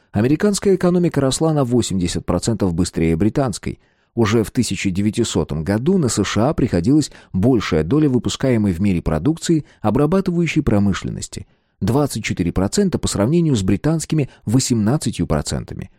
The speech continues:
К тысяча девятьсот тринадцатому году по расчёту на душу населения С Ш А оказались индустриальной державой номер один в мире. Ещё важнее то, что производительность американской промышленности догоняла производительность британской,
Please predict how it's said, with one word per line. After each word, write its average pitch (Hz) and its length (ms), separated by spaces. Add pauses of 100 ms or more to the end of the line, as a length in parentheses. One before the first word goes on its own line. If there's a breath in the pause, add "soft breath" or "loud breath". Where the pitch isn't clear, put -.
(300)
К - 80
тысяча 160 380
девятьсот 120 360
тринадцатому 123 600
году 208 300
по 135 140
расчёту 113 460
на 113 140
душу 98 300
населения 196 520
С - 140
Ш - 160
А 170 120 (220 loud breath)
оказались 170 560
индустриальной 127 760
державой 131 500
номер 104 320
один 85 280
в 80 120
мире. 95 320 (400)
Ещё 104 360
важнее 76 480
то, 85 240 (160 soft breath)
что - 200
производительность 107 840
американской 90 560
промышленности 82 840 (180 soft breath)
догоняла 117 640
производительность 117 800
британской, 117 640